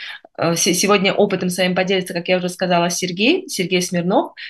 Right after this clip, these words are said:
эксперт по, э, автоматизации и управлению корпоративными финансами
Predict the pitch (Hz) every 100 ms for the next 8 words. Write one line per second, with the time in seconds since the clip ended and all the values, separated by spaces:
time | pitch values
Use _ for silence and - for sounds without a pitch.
0 | - 185 - 208 202 196 - 175 170 175
1 | - 180 170 - 196 190 190 190 180 -
2 | 175 160 180 180 185 180 185 180 175 175
3 | 180 180 180 180 175 175 185 262 294 214
4 | 185